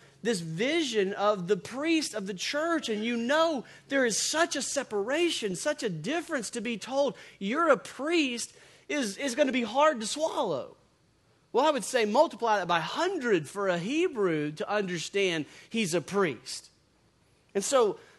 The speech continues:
I wanna work through these concepts, and, and it's gotta be done by going first to the Old Testament texts that talk about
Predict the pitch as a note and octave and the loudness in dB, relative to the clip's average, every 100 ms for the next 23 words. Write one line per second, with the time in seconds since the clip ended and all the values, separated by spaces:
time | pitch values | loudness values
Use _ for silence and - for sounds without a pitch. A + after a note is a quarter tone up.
0 | - B3 D#4 D4+ A#3+ D4 A#3 - C#4 D4+ | 0 2 4 4 4 2 0 -4 -2 0
1 | C4+ G3+ - A#3+ C#4 A3+ B3 G3+ D#3+ A3 | -2 -4 0 2 2 0 -2 -2 -2 -2
2 | G3+ F#3 G3 A3 G#3+ - C4+ C#4+ G#3+ A#3+ | -2 -2 -2 0 -2 -4 -2 -2 -2 -2
3 | G3+ F3+ B3+ B3+ G#3 G3 F3+ F#3+ A#3+ A#3+ | -2 0 0 2 2 2 2 2 2 2
4 | G#3+ A#3 B3 A#3+ - - B3+ A3+ - G3+ | -2 0 2 2 -4 -6 -2 -2 2 4
5 | B3 C4+ G3+ A#3+ B3+ - G3+ G3 G3+ - | 4 2 -4 -6 -6 -4 -2 -2 -4 -4
6 | C4 A3 - G#3 G3+ - A3+ C#4+ C4+ G3+ | -2 -2 -2 -2 -4 -2 -2 -2 -2 2
7 | G3+ | 2